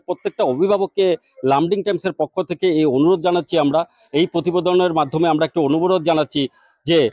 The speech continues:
আহ, আপনারা কিন্তু kindly আপনাদের বাচ্চাদেরকে স্কুটি বা bike দেবেন না। আর তবে, আহ, আরেকটা কথা, আমি সঙ্গে সঙ্গে প্রশাসনকেও, আহ, আমি অনুরোধ করব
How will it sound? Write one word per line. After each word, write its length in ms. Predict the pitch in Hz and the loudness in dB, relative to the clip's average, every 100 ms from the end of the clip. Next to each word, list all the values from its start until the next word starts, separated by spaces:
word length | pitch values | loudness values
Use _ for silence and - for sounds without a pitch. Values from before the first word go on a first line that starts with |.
| _ _ | _ _
আহ, 200 | 131 131 | 2 2
আপনারা 300 | 135 - 196 | 2 0 0
কিন্তু 200 | 190 190 | 0 0
kindly 420 | 190 160 160 143 - | 0 0 2 0 -2
আপনাদের 340 | - 165 160 | -4 -2 0
বাচ্চাদেরকে 520 | 139 - 156 151 156 | 0 -2 -2 -2 -2
স্কুটি 340 | 139 - 160 180 | -4 -4 -2 0
বা 140 | 156 | 2
bike 240 | 135 139 | 2 2
দেবেন 220 | 131 151 170 | 0 2 2
না। 140 | 233 - _ - | 2 -2 _ 0
আর 220 | 139 135 | 2 2
তবে, 360 | 127 196 196 143 _ _ | 2 2 2 0 _ _
আহ, 160 | 135 135 | 2 2
আরেকটা 260 | 175 240 | 2 0
কথা, 280 | 196 185 147 | -2 2 2
আমি 200 | 151 185 | 4 2
সঙ্গে 280 | 165 180 190 | 2 0 2
সঙ্গে 320 | 196 180 147 - _ - | 2 0 0 -4 _ -4
প্রশাসনকেও, 680 | 151 214 196 220 196 143 120 _ _ | -2 -2 -2 -2 0 0 -2 _ _
আহ, 240 | 139 139 139 | 2 4 4
আমি 180 | 165 | 4
অনুরোধ 360 | 170 160 196 220 - | 4 4 4 2 0
করব 320 | 165 127 123 | -2 0 -2